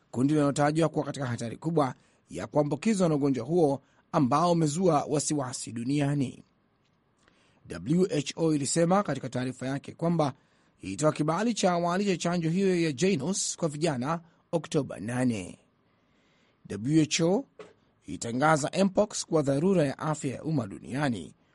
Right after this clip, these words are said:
kwa mara ya pili ndani ya miaka miwili mwezi Agosti, baada ya aina mpya ya virusi kuenea kutoka Jamhuri ya Kidemokrasia ya Kongo hadi kwa majirani zake.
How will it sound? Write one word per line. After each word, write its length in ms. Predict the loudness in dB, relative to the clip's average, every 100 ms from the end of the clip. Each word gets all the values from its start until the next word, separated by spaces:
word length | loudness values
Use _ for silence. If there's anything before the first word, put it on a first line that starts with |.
| _
kwa 120 | -12 -4
mara 220 | 0 0
ya 140 | 0
pili 440 | 2 4 4 2 -2 _ _ -12
ndani 360 | 0 2 4 4
ya 80 | 2
miaka 320 | 2 0 0
miwili 500 | 0 2 2 0 2
mwezi 340 | 2 0 -2
Agosti, 560 | -6 -2 -2 -2 -4 -6 _ _ _ -10
baada 340 | -4 0 2
ya 60 | 2
aina 220 | 2 0
mpya 520 | 0 0 0 0 0 -2
ya 220 | -2 -2
virusi 580 | -2 -2 -2 -2 -2 -4 _ _ -2
kuenea 600 | 2 2 2 0 -2 -2
kutoka 340 | -4 -6 -6
Jamhuri 640 | -8 -6 -2 0 0 -2
ya 80 | -6
Kidemokrasia 640 | -6 -6 -6 -6 -8 -4 -4
ya 80 | -4
Kongo 440 | -4 -2 -4 -6 _ _ _ _
hadi 480 | -8 -8 -6 -8 -12 _
kwa 120 | -4 -2
majirani 500 | -2 -6 -12 -10 -6
zake. 720 | -4 -4 -4 -6 -6 -12